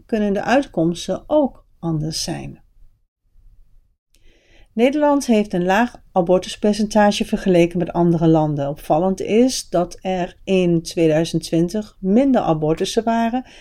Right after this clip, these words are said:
terwijl abortuszorgverlening volledig open was dat jaar en gegarandeerd bleef. Je mag een zwangerschap afbreken tot vierentwintig weken en dat is de telling na de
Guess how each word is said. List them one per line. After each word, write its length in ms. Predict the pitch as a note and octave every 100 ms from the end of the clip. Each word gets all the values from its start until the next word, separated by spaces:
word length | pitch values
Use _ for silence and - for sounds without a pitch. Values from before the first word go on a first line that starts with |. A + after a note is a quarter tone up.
| -
terwijl 540 | - A#3+ C4 B3+ C4
abortuszorgverlening 2000 | - G3+ G#3+ C4+ - G3 - - - F3 - F#3 F3 F#3 - F#3+ E3+ D#3+ E3 G#3 - - _
volledig 520 | - A3+ B3+ C#4 C4+ -
open 340 | G3 G#3+ G#3+
was 280 | G#3+ G#3+ G#3+
dat 180 | G3+ -
jaar 600 | G3+ F#3+ G3+ - - -
en 140 | G#3 G#3
gegarandeerd 840 | G#3 - A3 A3 A3+ G3 A#3 B3
bleef. 460 | F3 - - D#3 _ _ _ _ - _ _ _ _ -
Je 80 | G#3
mag 240 | C4+ C#4+
een 60 | C4+
zwangerschap 680 | - G#3 F3+ E3+ E3 E3+ -
afbreken 640 | G3 A#3 - A3 A3+ A3+
tot 160 | A3 F#3
vierentwintig 720 | - G#3 F#3 E3+ E3+ D#3 -
weken 540 | F3 F3 G3+ A#3 B3 -
en 180 | F3
dat 200 | D#3+ D#3
is 220 | E3 - -
de 220 | - -
telling 440 | - E3+ E3 E3+
na 280 | F3 F3+ F3+
de 240 | E3+ -